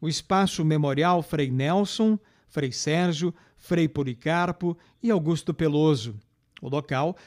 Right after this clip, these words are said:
será utilizado para pequenas reuniões e homenageia o legado dos freis franciscanos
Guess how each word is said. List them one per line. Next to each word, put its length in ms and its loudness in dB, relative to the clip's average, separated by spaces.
será 240 4
utilizado 600 2
para 200 -2
pequenas 500 0
reuniões 540 2
e 40 2
homenageia 600 0
o 40 0
legado 540 -2
dos 240 -8
freis 320 -4
franciscanos 880 -2